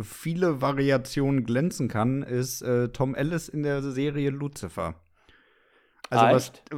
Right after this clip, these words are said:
Speaker 1: was der immer an Anzügen anhat. Klar, äh, sind auch viele t-, äh, teure Prada-Modelle bei, aber, äh,
Speaker 2: Ja.
Speaker 1: grundsätzlich hat er halt schon immer eine sehr, sehr gute Variation,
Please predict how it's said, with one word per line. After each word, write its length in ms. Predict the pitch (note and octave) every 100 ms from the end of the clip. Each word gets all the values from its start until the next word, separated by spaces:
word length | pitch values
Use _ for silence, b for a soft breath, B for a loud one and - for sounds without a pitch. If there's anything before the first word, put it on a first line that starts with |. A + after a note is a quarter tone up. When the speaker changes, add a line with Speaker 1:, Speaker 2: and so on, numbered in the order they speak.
| C#3
Speaker 1:
was 380 | B2+ G#2+ - -
der 320 | F3+ G#3 -
immer 260 | F#3+ F#3
an 200 | D#3+ D#3+ D3+
Anzügen 480 | G3 A3+ - B2 A2
anhat. 260 | G#2+ G#2
Klar, 320 | - B2+ D#3+
äh, 140 | C#3 B2+
sind 240 | A#2+ D3+
auch 120 | D3+ D3+
viele 360 | E3 D#3 D#3
t-, 120 | D#3 C#3+
äh, 240 | - C#3 C#3
teure 380 | - C#3+ D3 C3
Prada-Modelle 800 | - A2+ C#3+ D3+ C#3 A#2+ C3 A2+
bei, 420 | G2+ A2+ F#3 -
aber, 520 | B2 B2 D3 D#3 D#3+
äh, 80 | -
Speaker 2:
Ja. 220 | A2+ G2+
Speaker 1:
grundsätzlich 640 | C3 D3+ D#3+ D#3+ - D3+ D3
hat 160 | C#3+
er 100 | D#3
halt 240 | C#3+ C#3 -
schon 340 | C#3 D#3 E3
immer 240 | - D3 C#3+
eine 180 | C#3+ C3+
sehr, 220 | B2 C#3
sehr 160 | C#3+ C#3+
gute 340 | D3+ D3 C#3
Variation, 800 | B2+ C3 B2+ B2 - C3 C3+